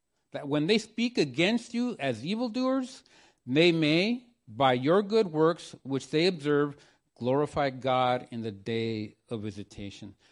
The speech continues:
That means they can talk all they want. They can say what they want. But in their heart of hearts, when they see our lives,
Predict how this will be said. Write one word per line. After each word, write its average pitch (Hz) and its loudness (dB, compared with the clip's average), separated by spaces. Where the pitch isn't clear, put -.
That 226 -2
means 262 2
they 247 2
can 262 2
talk 196 4
all 180 8
they 156 0
want. 117 -8
They 160 -2
can 170 0
say 196 0
what 190 -2
they 131 -8
want. 110 -10
But 135 2
in 165 4
their 185 6
heart 185 4
of 202 -2
hearts, 151 -6
when 127 -6
they 143 -2
see 214 -2
our 220 6
lives, 175 2